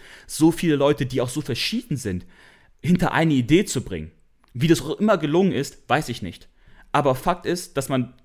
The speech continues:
das schon so lange zurück beweisen kann, dass sie sich wie eine Einheit gefühlt haben, obwohl sie so unterschiedlich waren. Daraus eben auch, äh, die Konsequenz, dass die wichtigste Aufgabe immer war, die Einheit des Staates,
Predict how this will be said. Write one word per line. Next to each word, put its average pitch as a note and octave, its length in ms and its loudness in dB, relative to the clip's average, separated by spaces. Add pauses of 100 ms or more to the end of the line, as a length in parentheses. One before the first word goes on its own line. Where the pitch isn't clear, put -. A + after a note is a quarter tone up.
(120)
das - 440 -4
schon B2+ 260 0
so C#3 280 2
lange D#3 480 0
zurück D3+ 400 -4
beweisen C3 440 -2
kann, B2 280 -4 (380)
dass - 180 2
sie D3+ 60 -4
sich C3+ 240 -6
wie C3+ 160 -6
eine C#3+ 300 0
Einheit C#3 320 -2
gefühlt D3+ 360 -6
haben, B2+ 200 -2
obwohl C3+ 380 2
sie C3 100 -6
so C3+ 120 -6
unterschiedlich C3 680 -8
waren. G#2 300 -6 (520)
Daraus D#3 320 2
eben C#3 200 -2
auch, - 320 -2
äh, A#2+ 160 0
die B2 80 -4
Konsequenz, A#2+ 720 -4 (220)
dass A#2 140 -8
die A#2+ 120 -4
wichtigste B2+ 380 -6
Aufgabe G#2 340 -4
immer G#2 260 -6
war, G2 120 -4
die G2 120 -8
Einheit G2+ 320 -6
des F#2 80 -12
Staates, - 580 -12